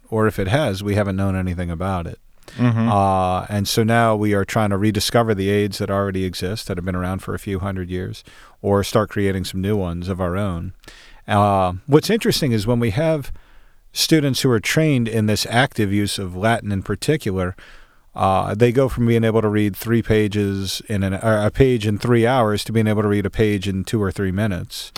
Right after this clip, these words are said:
Speaker 2: Uh-huh,
Speaker 1: or even
Speaker 2: like,
Speaker 1: faster than that.
Speaker 2: like a real reader, like
Speaker 1: That's
Speaker 2: what we
Speaker 1: right.
Speaker 2: would call a reader.
Speaker 1: Exactly.
Speaker 2: Yeah, yeah.
Speaker 1: Uh, the way that I can do with Italian, uh, which is not
Speaker 2: Mm-hmm.
Speaker 1: any great feat of mine. It's just, you know, I lived there for a couple of years, and you learn it
Speaker 2: Yeah.
Speaker 1: after a while.
Speaker 2: Right. So you're,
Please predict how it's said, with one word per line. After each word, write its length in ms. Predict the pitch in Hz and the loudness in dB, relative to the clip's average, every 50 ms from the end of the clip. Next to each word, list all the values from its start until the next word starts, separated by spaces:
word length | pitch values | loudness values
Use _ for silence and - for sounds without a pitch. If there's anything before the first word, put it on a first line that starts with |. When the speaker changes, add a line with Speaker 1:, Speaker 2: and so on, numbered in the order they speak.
| - | -4
Speaker 2:
Uh-huh, 280 | 117 110 98 107 101 101 | -2 -2 0 0 2 4
Speaker 1:
or 140 | 117 117 127 | 4 4 4
even 100 | 123 113 107 | 4 4 2
Speaker 2:
like, 60 | 101 | 2
Speaker 1:
faster 440 | 104 147 190 226 196 - - 107 92 | 4 4 4 4 2 0 0 -2 -2
than 160 | 87 90 87 | -2 -2 -2
that. 300 | 87 85 85 82 - - - | -4 -4 -6 -8 -10 -12 -2
Speaker 2:
like 240 | 127 127 120 113 - | 2 2 2 4 4
a 60 | 110 | 2
real 240 | 104 110 113 110 107 | 4 4 4 4 4
reader, 380 | 104 117 120 113 95 92 92 90 | 4 4 4 4 2 0 -4 0
like 100 | - 90 | 4 4
Speaker 1:
That's 200 | 160 160 - - | 4 4 4 2
Speaker 2:
what 180 | 240 269 190 127 | 2 4 4 4
we 60 | 123 | 2
Speaker 1:
right. 60 | 117 | 2
Speaker 2:
would 100 | 107 107 | 0 0
call 220 | - - 120 107 104 | 2 2 2 2 2
a 60 | 104 | 2
reader. 400 | 110 117 113 95 90 90 80 - - - | 4 4 4 2 0 -4 -6 -8 -10 -4
Speaker 1:
Exactly. 520 | - 120 104 123 110 104 87 85 95 90 | -2 2 2 4 2 2 0 -4 -6 -8
Speaker 2:
Yeah, 140 | 95 113 143 - | -8 -10 -2 2
yeah. 60 | 120 | 4
Speaker 1:
Uh, 720 | 113 110 104 101 101 98 95 98 98 104 104 104 107 107 107 | 4 4 4 2 2 0 0 -2 -4 -4 -6 -6 -6 -8 -8
the 180 | 113 110 117 117 | 0 2 4 4
way 160 | 120 127 127 | 6 4 4
that 160 | 120 123 113 | 4 4 4
I 80 | 117 123 | 4 2
can 160 | - - 120 | 2 2 2
do 100 | 113 117 | 4 4
with 160 | 110 110 95 | 4 4 2
Italian, 720 | 104 98 - - 117 113 117 110 98 90 90 90 95 92 - - | 0 0 2 2 4 4 4 2 0 -2 -4 -6 -8 -10 -10 -6
uh, 280 | 101 101 98 98 95 95 | -4 -2 -2 -2 -2 -2
which 180 | 101 104 - 107 | -2 -2 -2 -4
is 140 | 101 - | -4 -2
not 200 | 107 107 104 110 | 0 0 2 2
Speaker 2:
Mm-hmm. 160 | 104 110 113 120 117 - - _ _ - - - _ - _ _ _ - | 2 2 0 0 -2 -4 -14 _ _ -20 -20 -20 _ -20 _ _ _ -2
Speaker 1:
any 220 | 131 120 117 110 | 2 2 2 4
great 280 | 101 110 104 98 90 - | 4 2 2 2 2 0
feat 440 | - - - 170 165 147 - - 127 | -2 2 4 4 2 2 0 0 0
of 140 | 110 95 101 | 0 2 2
mine. 400 | 104 - 170 139 98 98 98 104 | 2 2 2 2 0 0 0 0
It's 160 | 104 - - | 0 -2 -2
just, 260 | - 110 95 - - | -2 -4 -4 -2 -4
you 80 | 117 104 | -4 -4
know, 80 | 98 | -2
I 60 | 92 | -2
lived 240 | 95 98 104 101 95 | -2 -2 -2 -2 -2
there 140 | 104 101 95 | -2 -4 -4
for 160 | - - 104 | -4 -6 -8
a 40 | 98 | -6
couple 240 | - 110 101 98 101 | -4 -6 -4 -4 -2
of 60 | 101 | 0
years, 260 | 113 110 104 92 - | 0 0 0 -2 -4
and 80 | 98 95 | -6 -6
you 120 | 95 95 | -6 -4
learn 100 | 95 151 | -2 0
it 40 | 170 | 2
Speaker 2:
Yeah. 200 | 135 95 90 95 | 2 2 0 -2
Speaker 1:
after 220 | 95 - - 101 | -6 -6 -6 -6
a 40 | 98 | -4
while. 280 | 110 147 165 131 95 92 | -2 -2 -2 -2 -2 -4
Speaker 2:
Right. 300 | 139 156 165 113 85 82 - | -2 -2 0 0 -2 -4 -8
So 180 | - - - 92 | -12 -10 -8 -6
you're, 340 | 95 98 98 95 95 90 | -6 -4 -6 -6 -8 -8